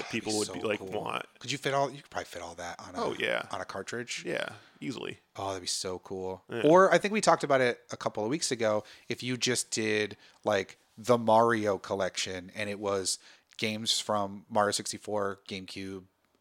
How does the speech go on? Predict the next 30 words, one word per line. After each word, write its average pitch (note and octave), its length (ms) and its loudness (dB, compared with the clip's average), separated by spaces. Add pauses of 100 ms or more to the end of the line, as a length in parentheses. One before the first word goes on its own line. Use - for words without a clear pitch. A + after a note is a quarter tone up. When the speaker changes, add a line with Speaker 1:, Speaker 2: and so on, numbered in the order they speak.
(100)
Speaker 1:
um, F2+ 640 -6 (520)
and, G#2+ 200 -10
like, F#2 240 -8
maybe F#2+ 320 -8
Wii, F#2 300 -8
if F2 120 -12
you F#2+ 100 -12
wanted F#2 300 -6
to F#2+ 100 -8
revamp, F#2 640 -8 (580)
like, F#2 180 -2 (120)
Galaxy, F#2 560 -2
and G2+ 80 -2
you A2+ 80 4
put A2+ 180 4
Speaker 2:
Galaxy, A2+ 60 4
Speaker 1:
those A2+ 160 4
all G#2 160 8
Speaker 2:
Galaxy F#2+ 200 4
Speaker 1:
on G2+ 40 -4
one F#2+ 100 0
Speaker 2:
two. G#2+ 60 -6
Speaker 1:
thing. F#2 220 -8
You F#2 80 -10
do G2 160 -4
a G2+ 60 -2
Zelda A#2+ 320 6
one G#2 180 -2
where G2+ 100 -4
it's, - 160 -10